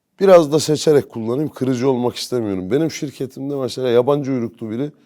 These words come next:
hiçbir zaman çalışmadı. Çünkü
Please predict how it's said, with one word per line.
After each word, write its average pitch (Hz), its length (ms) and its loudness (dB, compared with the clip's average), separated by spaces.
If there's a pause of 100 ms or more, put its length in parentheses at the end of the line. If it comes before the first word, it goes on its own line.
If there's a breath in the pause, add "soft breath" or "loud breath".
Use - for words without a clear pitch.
(120)
hiçbir - 360 -12
zaman 113 260 -4
çalışmadı. 87 540 -12 (500 soft breath)
Çünkü 143 540 -6